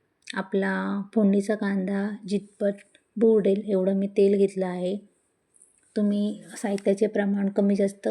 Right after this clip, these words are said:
करू शकता. यामध्ये मी आता बारीक चिरलेला एक छोटा कांदा घेतला आहे, तो छान असं परतून घेते सुरुवातीला. नंतर त्याच्यामध्ये सहा ते सात लसूण पाकळ्या घेतल्या आहेत.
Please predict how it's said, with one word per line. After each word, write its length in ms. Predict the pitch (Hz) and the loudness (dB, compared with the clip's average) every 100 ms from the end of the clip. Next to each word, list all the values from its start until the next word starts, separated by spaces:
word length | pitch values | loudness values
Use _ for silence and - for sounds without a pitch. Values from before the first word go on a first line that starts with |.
| 214 | 0
करू 240 | 202 202 | 0 0
शकता. 540 | 202 185 - - 175 202 - _ _ _ _ _ _ _ _ _ _ _ _ _ _ _ - | 0 -4 -4 -8 -8 -8 -14 _ _ _ _ _ _ _ _ _ _ _ _ _ _ _ -8
यामध्ये 380 | 208 196 202 202 | -2 0 0 0
मी 120 | 202 | 0
आता 200 | 196 202 | -2 -4
बारीक 400 | 196 196 190 196 | -4 -2 -2 -2
चिरलेला 640 | - 208 190 196 190 196 196 - - _ | 0 0 0 -2 -2 -6 -8 -12 -20 _
एक 200 | 202 196 | -8 -6
छोटा 300 | - 208 202 | -4 -4 -4
कांदा 460 | 196 196 185 185 208 | -6 -4 -4 -4 -4
घेतला 320 | 196 190 185 | -4 -6 -8
आहे, 300 | 180 180 208 214 _ _ _ _ _ _ _ _ _ _ _ - | -6 -8 -8 -10 _ _ _ _ _ _ _ _ _ _ _ -4
तो 40 | 208 | -4
छान 260 | 208 208 202 | -4 -2 0
असं 140 | 196 | -2
परतून 460 | 208 214 202 233 240 | 0 0 2 2 4
घेते 320 | 214 190 185 | 2 0 0
सुरुवातीला. 680 | 175 185 180 180 180 180 208 - _ _ _ _ _ _ | 0 0 -2 -2 -2 -2 -4 -8 _ _ _ _ _ _
नंतर 280 | 202 196 202 | -2 0 0
त्याच्यामध्ये 640 | 208 196 202 196 180 196 214 - _ _ - | 0 0 0 -2 -2 -4 -6 -14 _ _ -12
सहा 220 | 214 190 | -6 -4
ते 200 | 190 202 | 0 -2
सात 280 | 202 190 190 - - | -2 -6 -6 -10 -4
लसूण 320 | 208 202 208 | -2 0 -2
पाकळ्या 420 | 208 190 190 196 | -2 -4 -4 -2
घेतल्या 320 | 196 196 190 185 | -2 -2 -4 -4
आहेत. 220 | 180 | -4